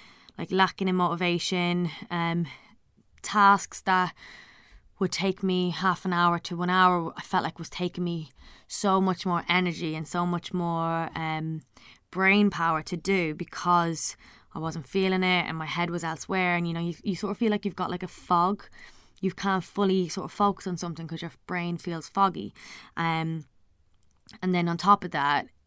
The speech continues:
even though I was exhausted, I could not sleep. And I'm a bad sleeper at the best of times. Oh my God, like, um, I'm a really, really light sleeper. I don't know, maybe a handful of times in my life do I think I've ever had a proper deep sleep.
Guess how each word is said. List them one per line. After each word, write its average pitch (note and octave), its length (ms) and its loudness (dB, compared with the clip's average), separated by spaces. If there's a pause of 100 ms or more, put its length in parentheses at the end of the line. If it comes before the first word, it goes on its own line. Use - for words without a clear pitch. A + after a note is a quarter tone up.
(280)
even F#3 200 0
though F3+ 140 4
I F3 40 2
was F3 120 -2
exhausted, F3 680 2
I - 120 -20
could E3+ 240 -6
not E3+ 200 -4
sleep. F3 400 -4 (420)
And F#3 120 -2
I'm G3 100 6
a F#3+ 40 4
bad E3 360 4
sleeper E3 300 -4
at D#3 80 -6
the - 60 -6
best D#3 260 -2
of - 60 -14
times. D#3+ 420 -8
Oh E3 300 2
my D#3+ 340 -4
God, D#3 400 -2
like, D3+ 340 -12 (460)
um, D#3 500 -2 (140)
I'm E3+ 120 0
a E3+ 80 0
really, F#3+ 400 4
really F#3 280 4
light F3 280 2
sleeper. E3+ 320 -4
I E3+ 200 0
don't F3 240 -2
know, E3 180 2
maybe F3 340 0
a E3 60 -2
handful F3 460 -2
of E3 60 -6
times E3 280 -4
in E3 80 -4
my E3 80 0
life D#3+ 240 -2
do D#3+ 100 -10
I D#3+ 60 -6
think D#3 220 -8
I've D3+ 100 -8
ever D#3+ 200 -4
had D3 180 -6
a - 40 -12
proper D#3 380 -8
deep D#3 320 -8
sleep. E3+ 380 -6